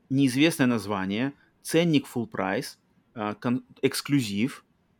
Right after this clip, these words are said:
а, с, н-, с очень такими спорными отзывами, что игра хардкорная.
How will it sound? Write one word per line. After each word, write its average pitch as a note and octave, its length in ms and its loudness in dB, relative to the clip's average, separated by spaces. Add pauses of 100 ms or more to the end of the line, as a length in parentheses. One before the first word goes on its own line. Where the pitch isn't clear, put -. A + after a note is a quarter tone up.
(160)
а, G2 840 -6 (400)
с, - 460 -10
н-, C#3+ 220 -2 (180)
с - 280 -6
очень D3+ 380 2
такими C#3 360 0
спорными C#3+ 680 2
отзывами, D3 440 4
что A#2+ 200 0
игра B2 180 4
хардкорная. A#2+ 680 0